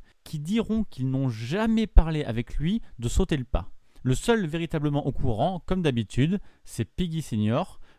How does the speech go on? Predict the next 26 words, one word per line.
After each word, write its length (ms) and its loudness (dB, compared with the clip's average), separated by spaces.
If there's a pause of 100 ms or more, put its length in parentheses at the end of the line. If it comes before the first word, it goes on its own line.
lui 220 0
qui 140 -14
tire 300 -6
toutes 200 0
les 60 -4
ficelles 320 -2
dans 120 -2
l'ombre. 420 -10 (500)
Sauf 220 0
que 80 0
les 100 0
scouts, 420 -2 (400)
eh, 80 -8
ils 80 -4
sont 160 -4
moins 360 0
convaincus 800 0 (380)
et 80 0
il 60 0
suffit 440 0
de 80 -6
lire 280 0
le 180 2
profil 560 2
qu'a 160 -2
dressé 640 -4